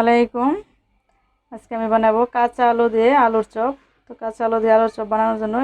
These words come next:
এখানে আমি আলুগুলোকে এভাবে করে কেটে নিচ্ছি গোল গোল করে। আর খুব একটা পাতলা করা যাবে না, দেখুন কতটা পাতলা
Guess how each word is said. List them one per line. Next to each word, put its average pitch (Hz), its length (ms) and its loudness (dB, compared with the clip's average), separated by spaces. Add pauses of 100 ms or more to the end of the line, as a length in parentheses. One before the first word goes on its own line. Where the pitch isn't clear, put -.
এখানে 226 300 -6
আমি 220 100 -4 (100)
আলুগুলোকে 208 560 -2
এভাবে 202 280 -2
করে 202 220 -8
কেটে 226 260 -10
নিচ্ছি 214 200 -12 (100)
গোল 202 160 -4
গোল 196 200 -4
করে। 208 160 -8 (600)
আর 208 100 -10 (100)
খুব 226 140 -6 (100)
একটা 220 220 -8
পাতলা 226 300 0
করা 226 200 4
যাবে 208 220 0
না, 233 40 -2 (120)
দেখুন 247 220 -10 (260)
কতটা 233 280 -12 (1120)
পাতলা 214 260 -12